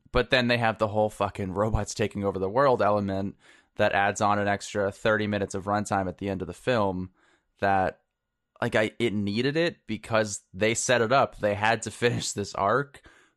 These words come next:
but I would have been a lot, like, I tuned out and started writing the notes with about thirty minutes left because I was like, "I know what's happening here. I don't actually care. I just wanna see these characters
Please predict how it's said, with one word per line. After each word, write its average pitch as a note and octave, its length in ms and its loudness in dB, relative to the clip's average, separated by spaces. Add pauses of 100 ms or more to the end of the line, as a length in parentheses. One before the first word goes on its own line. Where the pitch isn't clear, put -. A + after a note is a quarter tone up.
but A2 220 0
I A#2 120 2
would C#3+ 140 2
have C#3 120 -2
been D3 120 0
a A#2 80 4
lot, G2+ 240 0
like, A#2+ 220 2
I C#3+ 160 2
tuned C#3+ 360 -2
out G#2 200 2
and G#2 100 -6
started G#2 240 0
writing G2 300 0
the F#2+ 80 -4
notes F#2+ 420 -2
with F#2 100 -2
about F2+ 260 0
thirty G2 220 -2
minutes F#2 300 -6
left F#2+ 420 -4
because F2+ 440 -4
I D#2+ 100 -2
was F2 160 -6
like, D#2+ 240 -4 (140)
"I A2+ 140 -4
know B2 120 0
what's A#2 160 -2
happening G2+ 360 -2
here. F#2+ 180 -4
I F#2 140 -4 (120)
don't G#2 340 -2
actually F#2 500 -6 (100)
care. D3 480 -2 (180)
I G2 100 0
just G2+ 200 -6
wanna F#2+ 180 -2
see G2 240 -6
these F2+ 160 -8
characters G2 880 -4